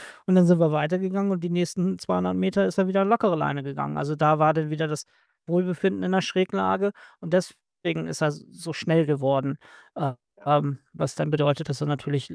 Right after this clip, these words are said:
schneller ist als der Mensch, also zieht er dann irgendwann. Und, ähm, ja, es ist immer die Frage, ist es nötig, was ich da mache, oder können wir das nicht auch irgendwie anders, ähm, so gestalten, dass es dem Hund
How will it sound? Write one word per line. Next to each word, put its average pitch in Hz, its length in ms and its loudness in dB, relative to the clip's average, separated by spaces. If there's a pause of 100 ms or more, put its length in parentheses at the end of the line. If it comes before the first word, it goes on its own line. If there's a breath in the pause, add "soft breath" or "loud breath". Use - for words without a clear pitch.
schneller 151 280 0
ist 151 120 -2
als - 260 -8
der - 140 -4
Mensch, 190 280 0
also 143 280 0
zieht - 280 -4
er 147 80 2
dann 135 200 0
irgendwann. 127 380 -2 (500 loud breath)
Und, 143 440 -2
ähm, 139 520 0 (300)
ja, 156 280 6
es 139 180 -6
ist 143 120 -12
immer 147 260 0
die 143 100 -4
Frage, 147 380 -2
ist 156 180 -6
es - 160 -6
nötig, 160 420 -2
was 156 140 -4
ich 151 100 -14
da 165 100 -4
mache, 160 300 -2 (500 loud breath)
oder 147 240 0
können 151 200 -2
wir 143 40 0
das 143 140 -4
nicht - 160 -6
auch - 100 -8
irgendwie 147 280 -2
anders, 147 600 -2
ähm, 139 560 2
so 139 140 -2
gestalten, 143 420 -4
dass 131 100 -4
es - 40 -12
dem 139 160 -4
Hund 139 220 -4